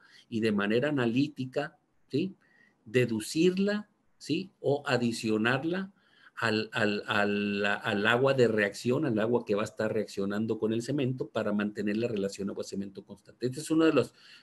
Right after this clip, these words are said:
de las primicias en el, en el diseño de mezclas de concreto, ¿ok? Y también es importante que ustedes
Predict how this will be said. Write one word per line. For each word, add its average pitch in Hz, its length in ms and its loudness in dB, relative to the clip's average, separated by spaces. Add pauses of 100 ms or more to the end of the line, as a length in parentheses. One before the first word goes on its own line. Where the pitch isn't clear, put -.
(100)
de 113 120 2
las 107 400 2 (140)
primicias 135 800 4
en 110 220 2
el, 98 500 0
en 104 200 -2
el 98 140 -2
diseño 107 400 -2
de 104 120 2
mezclas 98 420 -2
de 95 100 -4
concreto, - 480 -14 (380)
¿ok? 104 200 -2 (540)
Y 156 280 4 (120)
también 139 420 6
es 156 160 4
importante 160 920 4 (520)
que 123 120 0
ustedes 131 600 6